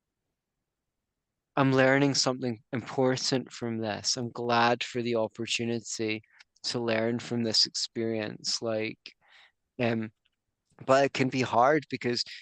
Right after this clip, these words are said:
you can really miss the poppy field. You, you know, and it's very difficult to want something intensely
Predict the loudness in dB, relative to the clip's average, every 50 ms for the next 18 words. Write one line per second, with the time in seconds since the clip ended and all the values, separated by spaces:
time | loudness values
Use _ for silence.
0 | -20 _ _ -4 -2 2 2 4 4 4 4 6 6 4 4 2 2 2 2 2
1 | 2 0 0 -4 -6 0 0 0 0 0 -2 -6 -6 -6 -6 -6 -6 -6 -6 -6
2 | -10 -12 -16 _ -18 -18 -18 -18 -20 -20 _ _ _ _ _ _ -4 -2 -2 -2
3 | -2 -6 _ _ 0 2 4 4 4 2 0 -2 -4 -8 _ _ _ _ _ _
4 | _ 2 4 4 4 4 6 6 6 8 6 2 0 _ _ 4 4 4 4 0
5 | -2 -2 -2 -2 2 4 4 4 4 0 _ -6 -2 0 0 -2 0 -2 0 2
6 | 4 2 2 0 -2 -4 -2 0 2 2 2 2 0 -6 -4 -2 -2 0 0 -2
7 | -2 -2 0 0 2 2 2 2 0 -2 -2 0 0 0 0 0 -2 -2 -2 -4